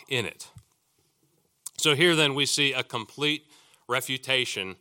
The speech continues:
of all the world's definitions of love and, and everything again. He says, "As you heard from the beginning." This is basic, right? I was watching a show one time. Uh, this, man, this was years ago, probably fifteen, twenty years ago. I don't even think they would probably let anything like this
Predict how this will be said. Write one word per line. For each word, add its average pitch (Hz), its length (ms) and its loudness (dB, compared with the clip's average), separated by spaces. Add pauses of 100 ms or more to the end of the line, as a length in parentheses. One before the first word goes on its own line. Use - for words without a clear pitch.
(280)
of 107 160 -2
all 127 240 4
the 113 100 0
world's 113 440 0
definitions 117 680 -2
of 98 160 -6
love 107 460 0
and, 107 160 -10
and 110 140 -4
everything 110 380 -6
again. 101 340 -6
He 104 240 -14
says, 117 260 -2
"As 135 220 -2
you 131 100 -2
heard 160 200 0
from 170 120 -2
the 135 100 -4
beginning." 127 340 0
This 175 120 -6
is 131 120 -6
basic, 131 680 -4 (280)
right? 104 280 -4 (540)
I 147 100 6
was 156 160 2
watching 156 340 2
a 107 40 -2
show 135 320 2
one 107 220 0
time. 98 420 -2
Uh, 110 220 0
this, 135 240 -4
man, 123 200 -2
this 131 140 -4
was 107 180 -8
years 123 300 0
ago, 113 220 0
probably 123 280 -2
fifteen, 117 420 -2
twenty 113 260 -2
years 113 140 0
ago. 101 120 -2
I 117 100 6
don't 131 140 4
even 113 140 -6
think 120 260 -6
they 117 120 -4
would 101 160 -8
probably 107 320 0
let 113 260 0
anything 104 340 -8
like 98 200 -6
this 104 300 -6